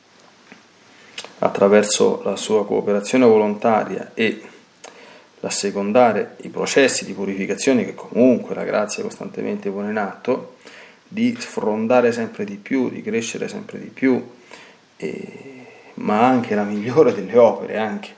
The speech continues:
fatta da un santo, quindi voluta da Dio e fatta con mezzi buoni, rimane comunque un'opera di un uomo, animato dalla grazia santificante, e,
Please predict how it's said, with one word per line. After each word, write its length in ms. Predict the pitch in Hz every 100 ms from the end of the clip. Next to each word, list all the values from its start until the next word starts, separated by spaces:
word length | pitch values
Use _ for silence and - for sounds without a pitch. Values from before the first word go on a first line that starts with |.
| - - - -
fatta 340 | _ 113 104 107
da 60 | 104
un 140 | 117
santo, 760 | - 104 90 90 - - - _ _ _ _ _ _ -
quindi 180 | 90
voluta 420 | 90 82 90 120 110
da 120 | 104
Dio 220 | 101 113
e 40 |
fatta 260 | - 101 -
con 140 | 92
mezzi 400 | 92 101 135 147
buoni, 560 | 165 123 120 120 127 127 - - _ _ _ - - - - - - _ -
rimane 380 | 110 113 127
comunque 340 | 147 123 113 123
un'opera 520 | 113 117 120 - -
di 160 | _ -
un 80 | 113
uomo, 400 | 135 127 113 - _ _ _ _ _ _ _ _ _ -
animato 400 | - 98 107 107
dalla 160 | 98 95
grazia 260 | 110 104
santificante, 920 | 98 101 117 143 107 104 - 131 - - _ _ _ - - - _ _
e, 320 | - - -